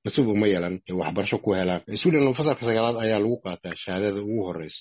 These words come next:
oo qofka haddaanu shahaado haysanin fasalka sagaalaad ma bilaabi karo dugsiga sare. Marka waxaan isku soo qaadnay macallimiinta, eh, iskuullada ka shaqeeya luqadda Soomaaliga dhigo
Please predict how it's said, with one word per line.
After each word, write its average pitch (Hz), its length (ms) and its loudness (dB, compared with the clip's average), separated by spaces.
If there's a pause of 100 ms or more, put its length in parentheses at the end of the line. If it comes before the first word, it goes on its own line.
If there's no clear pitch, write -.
oo 85 120 -10
qofka - 200 -2
haddaanu 110 220 2
shahaado 110 300 0
haysanin 104 360 0
fasalka 95 260 -8
sagaalaad 95 400 -2
ma 110 140 -2
bilaabi 101 480 0
karo 92 180 -8
dugsiga 90 420 -10
sare. 76 320 -14
Marka 87 260 -2
waxaan 113 160 -2
isku 139 140 -4
soo 117 220 0
qaadnay 104 400 2
macallimiinta, 104 720 0 (140)
eh, 87 220 -10
iskuullada 107 380 0
ka 107 100 -4
shaqeeya 92 400 -2
luqadda 95 300 -2
Soomaaliga 90 560 -4
dhigo 80 220 -12